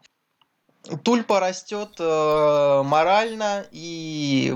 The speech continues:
при жел-, при вашем совместном желании немножечко, так сказать, физически, то есть она может, ну, и изменять свой облик согласно возрасту, все дела. А, ес-, безусловно, она растёт и развивается вместе с хозяином,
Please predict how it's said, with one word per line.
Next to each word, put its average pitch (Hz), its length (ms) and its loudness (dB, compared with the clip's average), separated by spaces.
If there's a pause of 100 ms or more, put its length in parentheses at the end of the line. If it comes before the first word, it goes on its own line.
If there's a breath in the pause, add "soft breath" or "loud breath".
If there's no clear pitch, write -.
(140)
при 156 200 0
жел-, 139 460 0
при 156 140 0
вашем 147 340 0
совместном 135 480 -8
желании 127 640 -4
немножечко, 135 540 -2
так 127 120 -12
сказать, 131 200 -6
физически, 196 640 0
то 165 180 -4
есть 131 260 -6
она 131 160 0
может, 123 240 -2 (200)
ну, 123 300 -2 (220)
и 135 120 -4 (140)
изменять 127 420 0
свой 123 400 -2
облик 190 420 -2
согласно 147 520 -4
возрасту, 151 640 -4
все 143 260 -8
дела. 139 420 0 (680 loud breath)
А, - 840 -2
ес-, 165 240 -6
безусловно, 190 840 0
она 160 220 -2
растёт 156 340 -6
и 175 40 -6
развивается 143 600 -2
вместе 127 720 -4
с - 220 -12
хозяином, 202 720 -4